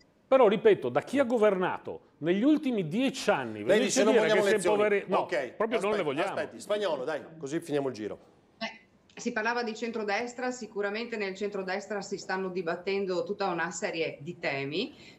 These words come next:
Speaker 3: come è giusto che sia. Eh, un di-, un dibattito che, eh, porta a diverse conseguenze, ma,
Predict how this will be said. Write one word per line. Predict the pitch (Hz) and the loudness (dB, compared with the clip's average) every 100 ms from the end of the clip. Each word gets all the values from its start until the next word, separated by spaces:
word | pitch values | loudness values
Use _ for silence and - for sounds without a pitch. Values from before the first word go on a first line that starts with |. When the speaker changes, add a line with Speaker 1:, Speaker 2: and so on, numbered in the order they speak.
| - | -16
Speaker 3:
come | - 294 233 | -2 0 2
è | |
giusto | 190 240 185 | 0 -2 -4
che | 180 | -6
sia. | 185 262 180 131 127 - - _ _ - - | -6 -2 0 -2 -6 -14 -20 _ _ -20 -6
Eh, | 170 160 151 - | -2 0 -2 -2
un | 208 | -2
di-, | 196 - | -2 -4
un | 180 180 | -2 0
dibattito | 185 202 262 - 285 320 339 | 2 2 0 -4 -10 -8 -10
che, | - 170 165 151 | -4 0 0 -2
eh, | 143 139 135 131 127 120 110 98 82 - - - - | -6 -6 -4 -4 -4 -4 -6 -8 -8 -12 -16 -20 -10
porta | - 180 175 - 147 131 117 123 123 113 120 | -2 0 0 0 -2 -2 -4 -4 -4 -4 -6
a | |
diverse | 127 139 156 180 - 151 143 131 127 123 123 123 | -6 -2 -2 -2 -2 -2 0 -2 -4 -4 -4 -4
conseguenze, | 175 175 214 226 240 277 - 339 | -4 0 4 4 4 0 0 2
ma, | 214 220 185 - | 2 2 0 -6